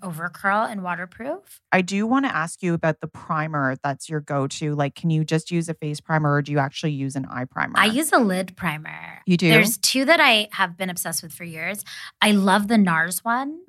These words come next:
Speaker 1: Actually, I'm gonna shout out three. I
Speaker 2: Okay.
Speaker 1: love Urban Decay.
Speaker 2: Mm-hmm.
Speaker 1: That's a great one. It's a classic. I carried it for years.
Speaker 2: Mm-hmm.
Speaker 1: Smashbox was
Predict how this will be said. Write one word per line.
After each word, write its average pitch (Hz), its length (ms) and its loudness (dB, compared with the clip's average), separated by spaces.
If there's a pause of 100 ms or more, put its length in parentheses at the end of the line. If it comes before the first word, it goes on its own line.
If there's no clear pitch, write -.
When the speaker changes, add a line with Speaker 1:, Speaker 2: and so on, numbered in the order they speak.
Speaker 1:
Actually, 294 240 4
I'm 254 100 4
gonna 262 240 8 (100)
shout 202 360 2
out - 200 -6
three. - 380 -10 (100)
I 196 140 4
Speaker 2:
Okay. 196 80 2
Speaker 1:
love 202 240 4
Urban 208 280 -2
Decay. 220 440 -4
Speaker 2:
Mm-hmm. 214 240 -10
Speaker 1:
That's 196 220 2
a 226 40 4
great 233 220 4
one. 214 140 4
It's - 120 -2
a 208 60 -8
classic. 190 500 0
I 196 80 -4
carried 190 400 -2
it 196 140 -10
for 196 100 -8
years. 175 880 -6
Speaker 2:
Mm-hmm. 175 240 0
Speaker 1:
Smashbox 233 640 2
was 196 320 0